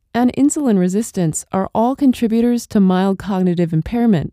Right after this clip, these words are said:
the precursor to dementia and A D. The great news is, you don't have to break the bank buying hibiscus tea either.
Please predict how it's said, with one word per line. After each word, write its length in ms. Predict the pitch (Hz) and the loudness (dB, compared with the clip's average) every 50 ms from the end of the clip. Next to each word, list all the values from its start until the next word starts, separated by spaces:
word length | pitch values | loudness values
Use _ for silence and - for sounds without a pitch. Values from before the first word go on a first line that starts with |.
| _ _ | _ _
the 120 | - 180 170 | -6 -6 -6
precursor 640 | - - 277 277 - 262 196 175 - - 165 156 | -4 -6 -6 -4 -2 -2 -2 -2 -2 -4 -4 -6
to 160 | 156 - 185 | -4 -6 -4
dementia 520 | 165 175 160 165 170 180 - - 175 156 - | -2 0 0 2 0 0 -2 -4 -6 -6 -4
and 160 | - 151 - | -4 -4 -4
A 160 | - 165 170 170 | -2 -4 -4 -2
D. 340 | 151 170 175 160 139 - - _ _ _ _ | -2 0 0 0 -2 -4 -8 _ _ _ _
The 120 | 240 247 | -4 -2
great 260 | 185 220 240 240 254 | 0 2 0 0 0
news 200 | 262 262 269 254 | 0 0 0 0
is, 300 | 277 277 277 277 269 - - - | 0 0 0 -2 -4 -6 -6 0
you 120 | 240 240 | 0 2
don't 240 | 254 294 330 381 370 | 2 2 2 0 0
have 160 | 339 330 311 | -2 -4 -2
to 100 | - 254 | -2 -2
break 280 | 202 185 202 208 208 - | 0 2 0 0 0 -2
the 60 | 214 | 0
bank 380 | 180 185 180 180 190 226 - - | 0 2 2 4 2 0 0 0
buying 260 | - 180 175 180 190 | -2 0 2 2 2
hibiscus 520 | 196 175 160 185 208 - - 214 202 - | 2 2 2 0 -2 0 -2 -4 -4 -4
tea 260 | - - 202 180 - - | -6 -4 -4 -2 -2 -4
either. 440 | - - 220 226 190 170 135 - - | -4 -4 -4 -2 0 -2 -2 -2 -6